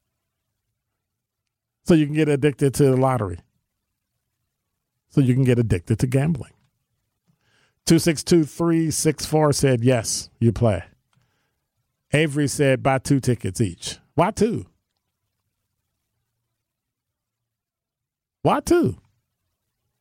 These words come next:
Hmm, that's kinda strange.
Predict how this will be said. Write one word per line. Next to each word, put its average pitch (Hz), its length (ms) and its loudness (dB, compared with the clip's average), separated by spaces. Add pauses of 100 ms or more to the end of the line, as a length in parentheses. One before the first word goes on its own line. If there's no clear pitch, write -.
(1080)
Hmm, 151 200 -2 (120)
that's - 160 -10
kinda 107 240 -4
strange. 90 480 -8